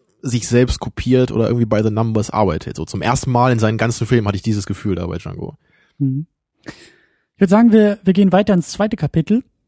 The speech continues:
Speaker 1: Mhm.
Speaker 2: zu der Einführung der Inglourious Basterds, dieser, dieser, ähm, <laughs> Nazi-Jäger-Truppe, die eben Nazis skalpiert und mit Hakenkreuzen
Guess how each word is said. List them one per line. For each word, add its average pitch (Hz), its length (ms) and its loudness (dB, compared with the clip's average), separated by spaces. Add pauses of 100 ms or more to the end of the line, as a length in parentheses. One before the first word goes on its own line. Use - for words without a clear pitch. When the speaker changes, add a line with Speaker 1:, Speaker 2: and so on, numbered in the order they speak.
(280)
Speaker 1:
Mhm. 113 260 -4 (300)
Speaker 2:
zu 180 200 0
der 170 300 4
Einführung 160 520 2
der 147 120 0
Inglourious 143 400 -2
Basterds, 160 500 -6
dieser, 135 340 -4
dieser, 135 540 -4
ähm, 135 400 -4 (320)
<laughs> - 500 -18
Nazi-Jäger-Truppe, 170 1160 4
die 165 420 0 (300)
eben 165 420 0
Nazis 165 460 2
skalpiert 175 680 2
und 160 380 0
mit 156 340 -2
Hakenkreuzen 156 1000 0